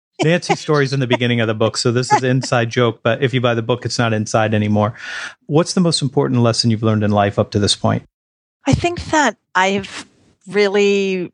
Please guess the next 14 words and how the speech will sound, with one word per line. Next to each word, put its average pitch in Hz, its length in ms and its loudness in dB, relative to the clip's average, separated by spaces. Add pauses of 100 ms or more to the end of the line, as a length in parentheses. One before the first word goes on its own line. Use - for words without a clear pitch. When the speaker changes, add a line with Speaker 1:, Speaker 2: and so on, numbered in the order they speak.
Speaker 1:
realized 180 760 0
that 170 300 2
all 175 220 4
of 170 160 -4
my 170 160 0
body 165 380 0
of 160 120 -6
work 165 300 0
is 170 140 -2
based 170 420 0
in 165 180 2
empathy, 226 800 -2 (140)
and, 180 680 0
like, 175 160 -4